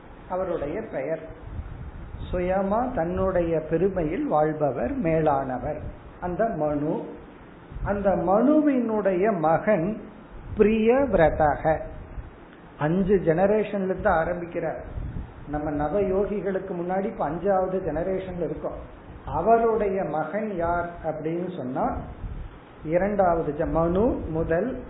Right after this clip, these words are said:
இரண்டாவது பிரியவிரதக அப்படின்னு அவருடைய மகன். பிறகு தஸ்ய ஆக்னித்ரக,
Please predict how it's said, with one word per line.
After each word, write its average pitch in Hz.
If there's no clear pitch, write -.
இரண்டாவது 190
பிரியவிரதக 170
அப்படின்னு 156
அவருடைய 165
மகன். 127
பிறகு 208
தஸ்ய 226
ஆக்னித்ரக, 190